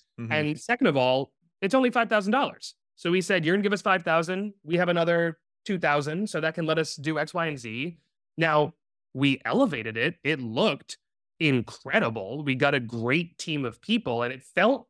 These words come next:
Speaker 2: it felt like more than a staged reading, but at its heart, it was just a staged reading.
Speaker 1: <laughs>
Speaker 2: We, we got the full award that we asked for because we very clearly laid out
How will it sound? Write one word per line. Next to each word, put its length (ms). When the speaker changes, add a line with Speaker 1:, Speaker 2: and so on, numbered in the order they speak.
Speaker 2:
it 140
felt 420
like 240
more 560
than 140
a 60
staged 440
reading, 340
but 100
at 140
its 120
heart, 220
it 80
was 120
just 160
a 40
staged 260
reading. 300
Speaker 1:
<laughs> 60
Speaker 2:
We, 140
we 100
got 220
the 80
full 480
award 560
that 100
we 140
asked 320
for 220
because 280
we 120
very 320
clearly 500
laid 260
out 420